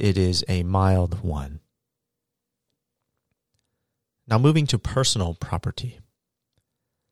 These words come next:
One of the early variants of writs for forcible trespass, trespass de bonis asportatis, literally,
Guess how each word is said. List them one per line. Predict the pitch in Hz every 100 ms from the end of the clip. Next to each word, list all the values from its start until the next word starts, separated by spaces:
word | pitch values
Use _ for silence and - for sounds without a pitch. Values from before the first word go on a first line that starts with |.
| _ _ _ _ _ _ _ _
One | - 139 156
of | 143
the | - -
early | 120 123 123
variants | 104 110 110 107 92 92
of | - 95 87
writs | 92 104 113 - - -
for | - - 92
forcible | - 104 104 - 95 90
trespass, | - 113 113 - 87 80 - - - _ _ _ _ _ _ _
trespass | - 101 92 - 95 92 87 - - _ _ _ _
de | -
bonis | 95 101 101 95 - - _ _ _ _ -
asportatis, | 101 - - 104 95 - 104 - 82 - - - _ _ _ _ _ -
literally, | 104 98 98 95 90